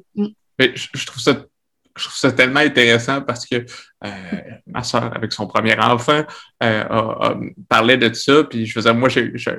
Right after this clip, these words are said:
Speaker 2: j'ai un problème d'audition de naissance, fait que je,
Speaker 1: Ah.
Speaker 2: je parle pas le langage des signes, c'est quelque chose que j'aimerais apprendre, euh, plus
Speaker 1: Ouais.
Speaker 2: tard, mais je, je trou-, ça me rejoignait parce que je trouvais ça tellement intéressant, tu l'as super bien expliqué.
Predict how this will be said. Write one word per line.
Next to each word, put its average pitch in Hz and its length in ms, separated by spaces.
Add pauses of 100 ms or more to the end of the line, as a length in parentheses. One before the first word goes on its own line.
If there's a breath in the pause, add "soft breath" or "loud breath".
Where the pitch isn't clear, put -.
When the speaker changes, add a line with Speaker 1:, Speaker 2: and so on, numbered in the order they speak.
Speaker 2:
j'ai - 160
un 107 40
problème 117 340
d'audition 117 380
de 120 60
naissance, 120 480
fait 104 100
que - 40 (340 loud breath)
je, - 100 (260)
Speaker 1:
Ah. 254 120
Speaker 2:
je 254 100
parle 113 120
pas 160 100
le 160 60
langage 143 360
des 127 140
signes, 143 200
c'est 117 440
quelque 123 160
chose 131 240
que 127 100
j'aimerais 113 320
apprendre, 113 540 (320 loud breath)
euh, 113 40
plus 117 180
Speaker 1:
Ouais. 117 60
Speaker 2:
tard, 135 280 (240 loud breath)
mais 120 100
je, - 80 (380)
je - 160
trou-, - 100 (220)
ça - 180
me 131 140
rejoignait 131 420
parce 139 180
que 143 100
je 120 100
trouvais 135 200
ça 135 140
tellement 143 240
intéressant, 123 460
tu 131 120
l'as 123 120
super 135 320
bien 139 160
expliqué. 143 500